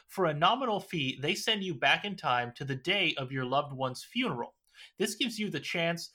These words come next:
to get that one last goodbye, be it open casket, spreading ashes, or a burning boat.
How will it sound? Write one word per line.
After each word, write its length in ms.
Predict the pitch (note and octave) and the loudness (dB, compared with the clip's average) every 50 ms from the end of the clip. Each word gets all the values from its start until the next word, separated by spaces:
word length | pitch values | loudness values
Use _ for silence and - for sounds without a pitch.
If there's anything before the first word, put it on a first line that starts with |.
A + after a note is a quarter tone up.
| _ _ _ - | _ _ _ -8
to 80 | D#3+ | -4
get 180 | C#3 E3+ E3 E3 | -2 -2 -2 0
that 200 | D#3 C3 B2+ C3 C3+ | 0 0 0 -2 -6
one 480 | B2 C3 C#3+ D3+ D#3+ E3 E3+ F3+ F3 E3 | -8 -4 0 2 2 2 2 0 -2 -6
last 460 | D3 C3 C3 C3 C3 C3 C3 - - - | -2 2 4 4 6 4 2 -2 -6 -6
goodbye, 500 | C3+ A#2+ A#2 C3+ B2+ A#2 A2 - - - | -6 -2 2 2 4 4 2 0 -4 -6
be 120 | - D3+ C#3+ | -4 -2 -2
it 120 | C3+ - - | -2 -2 -2
open 280 | C#3+ C3+ C3+ C#3+ B2+ A#2+ | -2 -2 -2 -2 -6 -4
casket, 480 | - - C#3+ D#3+ D#3+ - - D4 D4 - _ _ - - _ _ | 0 2 2 2 2 -2 -6 -8 -8 -8 _ _ -20 -20 _ _
spreading 480 | - - - - E3+ D#3 C#3 C#3+ C#3+ C#3+ | -10 -10 -4 2 4 4 4 4 4 2
ashes, 500 | D3 D#3 F3 E3+ - C4 B3 B3 - - - | 4 2 2 2 0 -2 -2 -4 -6 -8 -6
or 160 | C4 D4 C#4+ | -2 -2 -2
a 40 | A3+ | 0
burning 340 | E3 D3+ C3+ C3+ C#3+ D3+ C#3+ | 0 0 0 0 -2 -4 -2
boat. 260 | - A#3 - - - | 0 0 0 0 -2